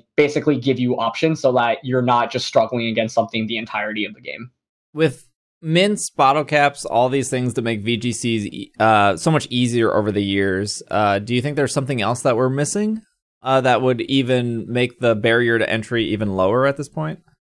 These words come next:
Speaker 1: That's a really good question. I think, um, having something like a, you know, we have, uh, bottle caps for thirty-one I Vs, but having something that could make your I V, like, zero would be really nice because Trick Room, you know, teams often like using that.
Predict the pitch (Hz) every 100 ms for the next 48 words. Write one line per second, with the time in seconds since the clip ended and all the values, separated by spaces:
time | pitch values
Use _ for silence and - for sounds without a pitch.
0 | _ _ 151 208 508 494 226 202 170 135
1 | 139 - 202 214 208 - 147 156 185 196
2 | 208 208 190 170 160 156 _ _ _ _
3 | 170 196 190 185 190 180 175 180 165 156
4 | 175 160 165 170 151 143 131 131 156 175
5 | 165 165 - 147 135 127 139 135 120 123
6 | 139 156 175 185 185 139 131 151 151 151
7 | 156 143 147 135 131 131 139 120 127 127
8 | 131 120 123 117 117 135 156 160 160 160
9 | 175 175 170 175 - 127 120 - 135 131
10 | 160 156 160 165 - 156 151 147 160 156
11 | 151 165 160 156 160 156 156 156 147